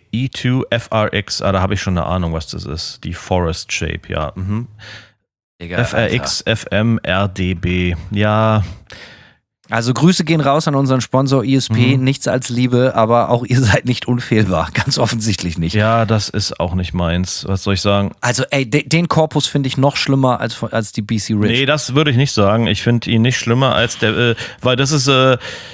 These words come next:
Speaker 1: im Grunde genommen ähnelt sich das ja, äh, fast ein bisschen, äh, oder sehr eigentlich sogar, außer dass der dann nicht diese, diese Fledermaus-Umhangsflügel hinten dran hat. Ähm,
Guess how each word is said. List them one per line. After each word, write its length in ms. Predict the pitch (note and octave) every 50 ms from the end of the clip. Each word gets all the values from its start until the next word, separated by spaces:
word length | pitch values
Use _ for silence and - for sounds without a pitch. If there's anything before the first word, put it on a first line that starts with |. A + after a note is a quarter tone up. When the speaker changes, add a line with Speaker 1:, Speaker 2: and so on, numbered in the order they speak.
| - - - - - - _ _
Speaker 1:
im 180 | - C#3 C3
Grunde 320 | G#2 A2+ A#2+ D#3 F#3+ G#3 F#3
genommen 240 | F3+ D#3+ D3 C3+ -
ähnelt 340 | - C3+ E3 F#3 F3+ C#3
sich 140 | - A#2+ G#2+
das 160 | - A2+ G2+
ja, 260 | - A2+ A2 A2 A2 G#2
äh, 160 | - G#2+ A2
fast 300 | - - A#2 A2+ - -
ein 80 | A2
bisschen, 500 | F#2+ G#2+ G2+ - - B2 B2 C3+ D3 -
äh, 640 | - - B2 A#2+ A#2+ A#2 A#2 A#2 A2+ - - G#2+ F#2 - - -
oder 220 | - A#2 A2 G#2+ F#2+
sehr 360 | F2 F#2+ G2+ A#2+ D3+ F#3 D#3+
eigentlich 360 | G2+ G2+ G2+ G2+ - G#2+ G2+
sogar, 360 | - A2+ G2 A2+ A2+ A2+ -
außer 240 | - A2+ B2 - C#3
dass 200 | A2 A#2 A2+ -
der 100 | - A#2+
dann 140 | G#2+ A2 G#2+
nicht 180 | A2+ A#2 - -
diese, 420 | B2 G#2+ G2 A2 G#2+ G#2+ G#2+ -
diese 560 | - G2 - A2+ G2+ G2 G#2+ G#2+ G#2 G#2 G#2+
Fledermaus-Umhangsflügel 1600 | G2+ - - A2+ A2 A#2 A#2 A2+ G#2+ G#2 G2+ E2+ - G2 A2+ A#2 A#2 G#2 G2+ G2 F#2+ G2 - - - - A2 G#2+ G#2 G#2+ G#2 G2
hinten 280 | F#2+ F#2+ F#2+ - F#2+ F#2+
dran 320 | F#2 F2 F2+ F#2 F#2+ F#2+
hat. 240 | G#2+ A#2 - - -
Ähm, 480 | - G#2+ G#2 G2+ G2 G2 G2+ F#2+ F#2+ F#2